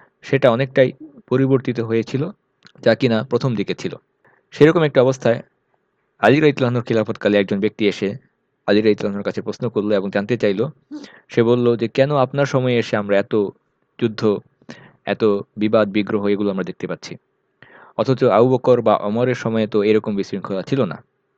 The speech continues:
তখন আলী রাদিয়াল্লাহু আনহু সেই প্রশ্নকারী ব্যক্তিকে জবাব দিয়ে বলেছিলেন যে, "আবু বকর এবং ওমরের সময়ে তারা যখন আমির ছিলেন,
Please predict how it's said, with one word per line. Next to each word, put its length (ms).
তখন 240
আলী 260
রাদিয়াল্লাহু 480
আনহু 100
সেই 140
প্রশ্নকারী 460
ব্যক্তিকে 340
জবাব 240
দিয়ে 160
বলেছিলেন 480
যে, 60
"আবু 180
বকর 300
এবং 240
ওমরের 300
সময়ে 500
তারা 220
যখন 260
আমির 260
ছিলেন, 340